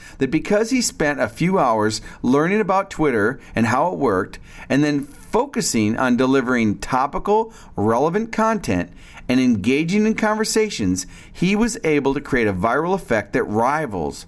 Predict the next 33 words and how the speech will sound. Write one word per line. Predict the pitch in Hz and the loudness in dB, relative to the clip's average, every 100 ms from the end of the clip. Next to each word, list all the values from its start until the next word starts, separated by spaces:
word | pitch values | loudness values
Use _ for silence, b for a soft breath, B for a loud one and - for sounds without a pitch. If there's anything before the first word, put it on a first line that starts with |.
| - | -8
traditional | - 92 87 101 | -2 -2 -2 0
marketing. | 98 110 107 78 50 - - B B B - | 2 0 -2 -8 -10 -14 -20 B B B -2
The | 143 | 2
lesson | 208 254 262 | 2 0 0
is | 202 | 0
to | 135 | -2
stop | - - 160 185 | -4 0 0 0
making | 165 151 151 | -4 0 0
social | 135 139 139 127 | 2 0 2 2
media | 120 117 | 4 2
marketing | 104 101 104 113 | 2 0 0 -2
so | 110 117 | 0 0
difficult. | 135 - - 76 - - B B | -2 -2 -6 -6 -6 -16 B B
You | 139 | -2
should | 139 156 | 0 0
be | 165 | -2
topic | - 170 190 202 - - | 0 0 0 -4 -4 -2
experts | 139 - - 92 90 - | -2 -4 -2 0 -2 -4
and | 127 127 | -2 -2
specialists, | - - 180 180 107 82 - - - | -2 -2 -2 -2 -2 -2 -4 -10 -8
so | - 143 | 0 0
it | |
should | 147 160 143 | 0 0 0
be | 147 156 | 0 0
easy | 180 190 214 | 0 0 0
for | 220 | 0
you | 185 127 | 2 2
to | 120 139 | 2 2
leverage | 110 98 113 | 2 0 -2
the | 131 | -2
social | - 101 - 120 | 0 0 0 0
networking | 98 - 87 113 110 | 0 0 -2 0 0
sites. | 160 139 - - | 0 -2 -4 -12